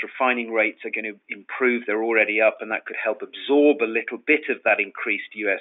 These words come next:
production should those pipeline bottlenecks get resolved. Everybody's always interested in pricing. Uh, the forecast that's,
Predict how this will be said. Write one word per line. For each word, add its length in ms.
production 560
should 260
those 260
pipeline 540
bottlenecks 640
get 200
resolved. 500
Everybody's 400
always 200
interested 520
in 140
pricing. 720
Uh, 520
the 60
forecast 560
that's, 100